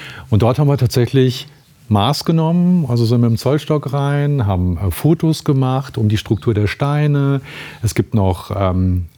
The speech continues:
Reste von Bänken. Das haben wir alles sozusagen ausgemessen, fotografiert,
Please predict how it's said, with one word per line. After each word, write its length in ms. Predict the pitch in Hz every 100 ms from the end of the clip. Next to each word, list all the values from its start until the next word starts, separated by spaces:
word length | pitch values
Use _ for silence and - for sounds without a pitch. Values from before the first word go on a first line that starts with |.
| _ _ _ -
Reste 340 | 104 113 113
von 240 | - 104 101
Bänken. 500 | 117 160 - 160 151
Das 160 | 165
haben 100 | 175
wir 80 | 143
alles 240 | 117 127
sozusagen 580 | - 131 127 123 117 113
ausgemessen, 1080 | - 107 170 - 185 165 151 180 - 185 175
fotografiert, 880 | - 139 120 - 85 - 190 247